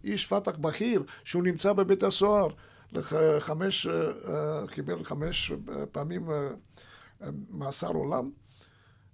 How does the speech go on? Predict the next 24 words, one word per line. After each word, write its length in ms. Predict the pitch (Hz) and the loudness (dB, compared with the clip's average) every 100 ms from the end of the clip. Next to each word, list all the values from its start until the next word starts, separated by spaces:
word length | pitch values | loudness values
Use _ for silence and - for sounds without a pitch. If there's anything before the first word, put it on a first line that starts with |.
| _ _ - 143 | _ _ -12 -6
וכתוצאה 720 | 147 156 160 - 156 190 233 | -6 -4 -4 -2 -2 0 0
מכך, 360 | 240 196 190 147 | 2 0 0 0
באומנם 880 | 143 156 147 175 - 151 165 208 226 151 | -2 -4 0 0 0 -2 0 4 4 2
במספר 1000 | 160 151 156 156 147 151 147 - 190 190 | -2 0 0 0 -2 -4 -4 0 2 4
הקולות 720 | 170 - 165 180 170 - - - | 0 0 2 2 0 -6 -16 -14
ה-, 300 | - 131 131 - - - - - _ - | -10 -8 -8 -10 -18 -20 -20 -20 _ -8
אה, 320 | 160 160 175 185 - _ _ _ - | -4 -4 -6 -10 -18 _ _ _ -8
כללי, 540 | - 160 160 180 156 139 | 0 2 4 4 2 -2
אבסולוטי, 800 | - 123 - 165 175 - 160 - - - _ - | -8 -4 0 2 4 2 -4 -8 -18 -20 _ -8
הפתח 500 | - - 190 165 - | -6 0 0 0 -2
יש 140 | 175 | -2
לו 80 | 160 | 0
יותר, 300 | 135 147 139 214 - - | -2 0 -2 -2 -10 -8
אבל 220 | 135 143 | -2 0
הוא, 140 | 160 - | 0 0
הם 120 | 175 | -2
מפוצלים, 600 | 175 - 147 147 139 220 214 | -2 -4 -2 -2 0 -2 -2
ולכן 400 | 156 147 190 190 | -4 -2 -2 -2
חמאס 480 | 156 151 170 - | -4 -4 -2 -4
לוקח 320 | 151 - 156 147 | -6 -6 -6 -6
את 120 | 143 131 - - - _ | -8 -8 -8 -18 -20 _
השליטה 460 | - 147 151 151 143 | -12 -8 -4 -2 0
על 80 | |
הפרלמנט. 640 | 131 - 131 120 113 - | -2 -2 -6 -6 -8 -14